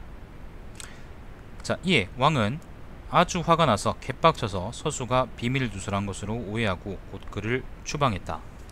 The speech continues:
일설에 이러한 이야기도 있다. "서수는 천하에 뛰어난 명장이다. 양나라 임금의 신하였는데", 양나라는 여기서 위나라예요. 삼진의 위나라. "서쪽 진나라의 왕이 그를 초빙해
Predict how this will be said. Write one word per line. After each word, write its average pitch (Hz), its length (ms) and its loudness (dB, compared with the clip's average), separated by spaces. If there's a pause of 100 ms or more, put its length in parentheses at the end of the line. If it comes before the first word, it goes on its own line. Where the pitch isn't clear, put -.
(320)
일설에 165 420 4
이러한 160 300 6
이야기도 101 360 2
있다. - 240 -4 (880)
"서수는 170 500 4
천하에 202 460 6
뛰어난 165 360 4
명장이다. 98 800 2 (560)
양나라 135 500 8
임금의 101 540 0
신하였는데", 98 600 0
양나라는 117 400 4
여기서 104 220 0
위나라예요. 95 600 0 (240)
삼진의 127 480 0
위나라. 92 320 -2 (1080)
"서쪽 185 360 2
진나라의 175 480 8
왕이 110 320 6
그를 104 220 0
초빙해 147 580 0